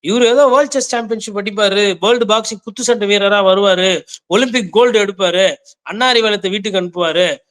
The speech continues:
இல்ல அதிமுகவை நிலை உலை வைப்பாரு அப்படின்னு பார்த்தா அதை பத்தி பேசல. நாலே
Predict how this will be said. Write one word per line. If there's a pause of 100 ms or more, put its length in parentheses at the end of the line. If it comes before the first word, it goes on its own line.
(120)
இல்ல
அதிமுகவை
நிலை
உலை
வைப்பாரு
அப்படின்னு
பார்த்தா (880)
அதை
பத்தி
பேசல. (600)
நாலே